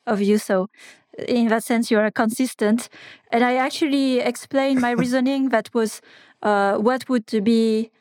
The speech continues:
Speaker 1: benefit for him, right? Because this is where I, here I understand, I don't know what, how it happened. I don't know the kind of conversation that he had with the C E O.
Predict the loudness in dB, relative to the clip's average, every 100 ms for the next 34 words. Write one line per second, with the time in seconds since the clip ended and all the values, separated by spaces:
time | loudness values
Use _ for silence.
0 | _ 0 0 2 -2 -6 -4 -2 0 0
1 | 0 -2 -2 0 0 -4 -16 -20 -2 2
2 | 2 2 2 2 2 2 0 -2 -4 -2
3 | 2 2 2 0 -2 -2 -2 0 0 -2
4 | -10 -20 -8 -2 2 2 2 2 0 0
5 | 0 0 2 0 0 0 0 2 2 0
6 | 0 0 0 -2 -2 -2 -2 -2 -2 0
7 | 0 2 2 2 0 0 0 -2 -2 -4
8 | 0 2 2